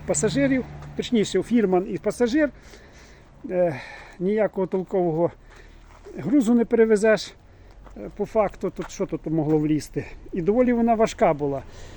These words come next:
Ну, але ж була популярна, е, як би сказати, в таких дрібних,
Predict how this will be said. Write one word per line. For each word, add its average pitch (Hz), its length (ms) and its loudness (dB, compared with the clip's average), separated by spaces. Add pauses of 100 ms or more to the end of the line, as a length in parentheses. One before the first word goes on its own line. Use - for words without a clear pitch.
(160)
Ну, 339 200 8
але 277 300 8
ж - 220 -4
була 233 280 4
популярна, 202 800 4 (1000)
е, 170 180 2
як 175 160 2
би 170 120 -2
сказати, 180 460 0
в 151 40 -8
таких 165 360 -4
дрібних, 180 460 0